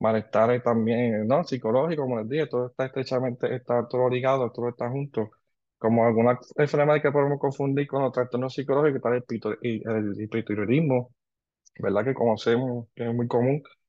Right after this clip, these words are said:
Es una enfermedad originada por un déficit de la hormona tiroidea,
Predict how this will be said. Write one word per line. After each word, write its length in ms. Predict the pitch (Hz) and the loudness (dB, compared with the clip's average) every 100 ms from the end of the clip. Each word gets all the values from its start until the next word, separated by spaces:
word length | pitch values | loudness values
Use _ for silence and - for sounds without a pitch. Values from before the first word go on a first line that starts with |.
| _ _ _ - | _ _ _ -6
Es 80 | 110 | 0
una 140 | 120 | 2
enfermedad 360 | 120 127 123 127 | 4 4 6 6
originada 400 | 127 123 120 123 | 4 4 4 2
por 120 | 123 | 2
un 140 | 120 117 | 0 0
déficit 380 | 117 123 123 113 | -2 -4 -6 -2
de 80 | |
la 80 | 113 | 0
hormona 320 | 110 110 110 - | 0 0 -2 -2
tiroidea, 600 | 113 110 104 165 143 131 | -2 0 2 2 2 -2